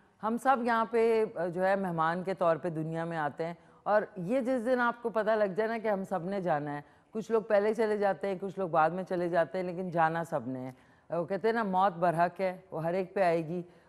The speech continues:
और कुछ भी आप कर लें, कितनी भी आप exercise, ये तो आप सेहतमंद रहने के लिए करते हैं ना। तो इस चीज़ को अगर, अ, दिमाग में रख लें कि one day we all have to leave, और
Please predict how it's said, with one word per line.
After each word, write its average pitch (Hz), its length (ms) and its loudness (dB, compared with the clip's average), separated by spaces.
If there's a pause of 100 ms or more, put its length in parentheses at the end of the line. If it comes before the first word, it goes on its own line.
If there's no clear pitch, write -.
और 175 260 2
कुछ 208 200 -8
भी 226 140 0
आप 208 220 6
कर 196 140 6
लें, 196 240 -4
कितनी 202 280 -6
भी 202 140 0
आप 196 360 2
exercise, 180 560 0
ये 208 140 -4
तो 233 100 0
आप 202 440 2 (400)
सेहतमंद 214 420 2
रहने 160 260 0
के 160 100 -8
लिए 156 120 -4
करते 143 280 -4
हैं 190 80 -2
ना। 180 140 -6 (420)
तो 226 60 -6
इस 254 220 -2
चीज़ 285 200 -2
को 285 100 0
अगर, 254 240 6
अ, 196 320 -4 (240)
दिमाग 202 320 2
में 233 120 2
रख 220 180 2
लें 226 200 0
कि 220 120 2
one 208 340 2
day 220 140 6
we 202 140 -4
all 175 220 4
have 170 200 0 (120)
to - 0 -
leave, 151 340 -2 (200)
और 156 160 -2